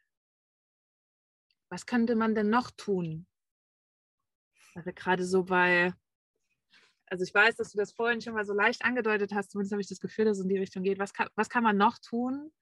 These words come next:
auch wenn das schwierig zu beantworten ist, aber was kann man noch tun, um das zu verhindern?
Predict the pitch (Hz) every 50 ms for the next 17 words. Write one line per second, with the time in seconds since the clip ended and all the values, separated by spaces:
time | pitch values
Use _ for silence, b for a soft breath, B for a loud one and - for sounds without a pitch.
0 | b b b b b b _ _ _ _ _ _ _ _ _ - - - 190 185
1 | 185 - - 226 233 220 - - 202 202 - 226 220 - 196 196 180 185 185 -
2 | 185 180 175 180 185 - - 190 185 185 - - - 196 185 175 - _ - 190
3 | _ _ - - 185 190 175 185 - - - - 185 - 196 185 - 233 262 262
4 | 214 170 160 156 160 165 165 170